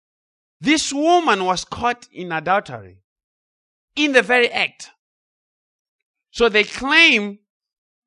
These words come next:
to have caught this woman in adultery, and yet they do not bring the other party. And that is strange.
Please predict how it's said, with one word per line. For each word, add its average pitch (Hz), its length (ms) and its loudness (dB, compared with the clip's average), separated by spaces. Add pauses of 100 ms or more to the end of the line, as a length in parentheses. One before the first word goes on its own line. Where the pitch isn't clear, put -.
(160)
to 220 140 -4
have 208 180 -2
caught 285 320 4
this 262 240 -4
woman 190 480 -2 (480)
in 202 140 -4
adultery, 180 840 2 (920)
and 220 240 4
yet 220 440 0
they 196 200 0
do 185 160 -8
not 214 340 -2
bring 202 560 2
the 143 100 -8
other 139 200 -4
party. 98 320 -16 (1300)
And 175 160 -4
that 240 100 2
is 247 120 -6
strange. 277 600 -2